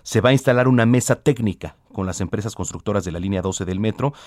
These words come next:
independientemente de la determinación jurídica de otras instancias.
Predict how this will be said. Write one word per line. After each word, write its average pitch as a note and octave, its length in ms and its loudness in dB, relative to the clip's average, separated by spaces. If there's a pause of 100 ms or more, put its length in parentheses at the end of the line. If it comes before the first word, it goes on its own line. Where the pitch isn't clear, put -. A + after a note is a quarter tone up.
independientemente A2 1000 4
de F#2 100 -2
la D#2 120 -4
determinación E2 580 -6
jurídica F2 480 -6
de D#2+ 80 -6
otras E2 300 -8
instancias. A2 640 -6